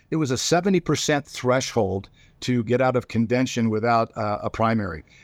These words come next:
Uh, so it, typically you would have two people in a primary, and that's a, and I think that's typically good. It gives, uh, the, the rank and file Republicans in a closed Republican, uh, primary a chance to vote.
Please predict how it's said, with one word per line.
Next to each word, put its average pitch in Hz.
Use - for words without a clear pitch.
Uh, 110
so 143
it, 170
typically 220
you 147
would 147
have 139
two 135
people 131
in 120
a 113
primary, 156
and 135
that's 156
a, 151
and 180
I 202
think 233
that's 160
typically 160
good. 113
It 123
gives, 127
uh, 117
the, 117
the 117
rank 127
and 123
file 127
Republicans 117
in 117
a 110
closed 135
Republican, 117
uh, 110
primary 135
a 110
chance 113
to 120
vote. 139